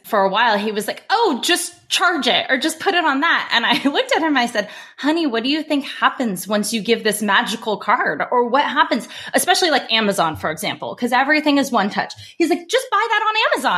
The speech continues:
And I'm like, "Oh, I can just buy it. It magically appears. But then what?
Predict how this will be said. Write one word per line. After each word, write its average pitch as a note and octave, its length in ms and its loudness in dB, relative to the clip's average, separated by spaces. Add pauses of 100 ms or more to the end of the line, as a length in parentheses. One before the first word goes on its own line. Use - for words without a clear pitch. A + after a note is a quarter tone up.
And B3 160 0
I'm B3+ 120 0
like, B3 160 0 (260)
"Oh, E4 580 0
I D4 140 2
can F4+ 160 -2
just C4+ 160 -6
buy E4 240 2
it. C4+ 80 -2
It C4 140 -2
magically B3 460 -2
appears. D#4+ 340 -2
But A#3+ 160 -2
then A#3 220 2
what? E3 200 -2